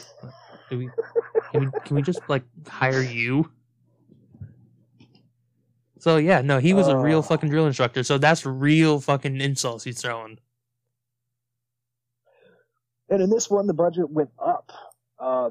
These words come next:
Speaker 2: the budget went up to, uh, nine point two million. Uh, Marcus Nespel comes in and directs. Uh, Leatherface changes again. Uh, Mister Andrew, again, I'm gonna butcher this. Like, these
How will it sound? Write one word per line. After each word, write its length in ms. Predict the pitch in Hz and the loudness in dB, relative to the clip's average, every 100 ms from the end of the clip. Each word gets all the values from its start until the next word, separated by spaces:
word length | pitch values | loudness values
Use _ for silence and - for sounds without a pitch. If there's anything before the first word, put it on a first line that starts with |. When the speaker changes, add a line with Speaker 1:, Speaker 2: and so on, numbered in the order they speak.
| - | -6
Speaker 2:
the 60 | |
budget 340 | 139 170 170 175 | -2 -2 0 -2
went 180 | 165 156 | -2 -2
up 220 | 139 - | -4 -6
to, 220 | 156 123 | -6 -4
uh, 120 | 113 | -6
nine 280 | 127 147 151 | -6 -6 -4
point 240 | - 143 | -6 -8
two 140 | - 151 | -8 -6
million. 460 | 143 175 214 262 - _ _ _ _ | -2 -2 -2 -6 -14 _ _ _ _
Uh, 300 | 113 104 - - _ _ _ _ _ _ _ | -6 -4 -4 -8 _ _ _ _ _ _ _
Marcus 360 | 143 143 151 156 | -6 -4 -6 -6
Nespel 400 | 156 - 160 156 | -6 -2 -2 -2
comes 260 | 147 143 | -8 -8
in 140 | 151 147 | -8 -8
and 120 | 139 | -10
directs. 600 | - 202 202 - - - _ _ 117 | -4 -2 -2 -6 -16 -16 _ _ -10
Uh, 180 | 113 107 | -8 -4
Leatherface 640 | 135 156 170 170 147 - | -2 -2 -4 -4 -6 -8
changes 480 | - 147 147 131 131 | -10 -10 -10 -12 -14
again. 600 | 123 143 151 147 143 131 - | -6 -2 -2 -2 -8 -12 -18
Uh, 320 | 107 107 104 - | -18 -14 -14 -14
Mister 300 | 131 - - | -18 -18 -14
Andrew, 460 | 139 139 135 135 131 - | -12 -10 -8 -8 -10 -14
again, 240 | 110 110 | -20 -18
I'm 80 | 104 | -18
gonna 180 | 123 95 _ _ | -20 -20 _ _
butcher 280 | 127 117 107 | -14 -14 -16
this. 240 | 92 - 123 | -12 -12 -12
Like, 160 | 113 | -14
these 200 | 147 156 | -12 -12